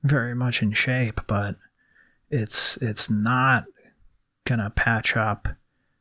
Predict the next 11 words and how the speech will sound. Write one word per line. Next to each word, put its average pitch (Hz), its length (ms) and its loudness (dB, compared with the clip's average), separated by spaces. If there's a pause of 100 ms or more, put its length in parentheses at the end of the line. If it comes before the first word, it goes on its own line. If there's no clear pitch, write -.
(380)
deficiencies 107 800 0
in 107 100 0
those 104 220 -2
other 101 580 -2 (1500)
arenas. 104 760 -2 (800)
All 123 80 2
right, 113 220 2
so - 120 0
if 123 140 -2
you 143 60 2
wanna 135 320 2